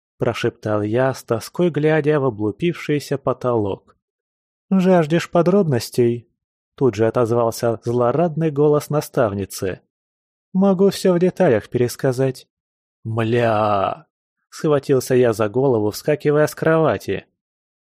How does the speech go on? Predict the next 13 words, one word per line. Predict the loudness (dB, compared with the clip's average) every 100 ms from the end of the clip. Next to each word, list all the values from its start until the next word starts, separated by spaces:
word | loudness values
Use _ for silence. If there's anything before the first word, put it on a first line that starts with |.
| _ _ _
Но | 0 0 0
шпору | -2 0 2 2
моя | 2 2 2
реакция | 2 0 -2 -6 -4
не | -2
остановила, | -4 -4 -4 -2 -2 -2 -4 -4 -8 -14 _ _ -6
и | -4
она | -2 -2
продолжила | -2 -4 0 0 0 -2 -2 -4 -6 _
насиловать | -4 -4 -2 0 0 0 -2 -2
мозг | 0 0 -2 -6
болезненными | -4 -2 -2 -2 -4 -4 -4
воспоминаниями | -2 -4 -6 -6 -4 -4 -4 -2 -4 -2 -4